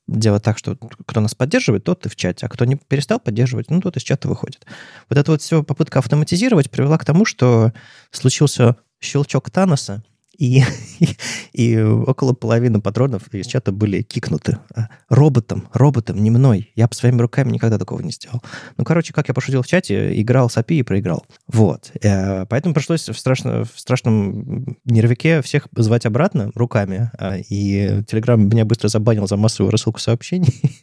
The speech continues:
<laughs> Остальные, э, соведущие помогали. Короче, если вы нас поддерживаете на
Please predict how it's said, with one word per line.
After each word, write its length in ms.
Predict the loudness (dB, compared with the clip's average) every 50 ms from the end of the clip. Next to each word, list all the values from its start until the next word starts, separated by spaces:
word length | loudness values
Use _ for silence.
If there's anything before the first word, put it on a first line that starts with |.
| -6 -6 _
<laughs> 400 | -6 -10 -8 -8 -8 -10 -8 -8
Остальные, 720 | -8 -4 0 0 0 2 2 2 2 4 4 4 4 4
э, 560 | 4 2 2 0 0 -2 0 0 2 2 2 2 2 0 -2 -4
соведущие 600 | -4 -2 0 2 2 4 4 2 2 0 -2 -4
помогали. 440 | -2 -2 -2 -2 -4 -4 -6 -6 -4
Короче, 360 | -2 -2 -2 -2 -4 -6 -12 _ _ _
если 360 | -4 -2 -2 0 0 0 0
вы 260 | 2 2 2 0 0 -4 _ _ _ -2
нас 180 | 0 0 0
поддерживаете 800 | 0 -2 -2 -2 0 -2 -2 -2 -6 -8 -8 -8 -10 -8 -6 -6
на 580 | -4 -4 -2 -2 0 2 4 4 4 4 4